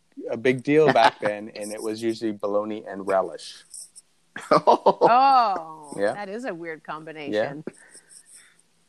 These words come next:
Speaker 3: Interesting. Nice.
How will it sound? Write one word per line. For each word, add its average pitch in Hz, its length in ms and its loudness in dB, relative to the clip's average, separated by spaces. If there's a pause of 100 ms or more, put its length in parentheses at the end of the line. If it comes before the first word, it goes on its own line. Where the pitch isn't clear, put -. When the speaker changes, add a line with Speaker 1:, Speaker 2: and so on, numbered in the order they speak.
(420)
Speaker 3:
Interesting. 151 840 -8 (420)
Nice. 220 1120 -2